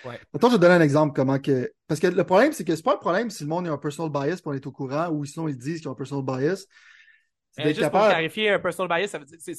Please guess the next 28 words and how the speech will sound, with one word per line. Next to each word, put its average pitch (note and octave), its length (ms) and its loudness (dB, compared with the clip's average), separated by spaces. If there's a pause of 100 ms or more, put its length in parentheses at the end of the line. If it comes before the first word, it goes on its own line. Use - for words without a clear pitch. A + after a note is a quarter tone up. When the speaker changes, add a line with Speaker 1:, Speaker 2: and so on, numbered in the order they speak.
Speaker 1:
c'est, - 180 -20
c'est D3+ 160 -14
que, D3 260 -6
dans D3+ 100 -2
le D3 60 -4
fond, G#3 140 -2
ils D#3+ 160 -2
ont D#3+ 120 0
intérêt G3 800 -2 (200)
dans D3+ 260 -4
quelque C#3+ 400 -6
chose, B2 500 -4
mettons. A2+ 260 -20 (260)
C'est G3+ 100 -8
comme D4 140 -4
quand C#4 180 -6
tu F3+ 60 -18
discutes A3 260 -12
avec G#3+ 160 -6
quelqu'un, A#3 400 -6 (260)
puis D#3 120 -16
il F#3 40 -4
essaie F3+ 320 -2
de G3+ 120 -2
te E3+ 80 -6
vendre G#3 420 0
son F#3 260 -6
idée, F3+ 460 -4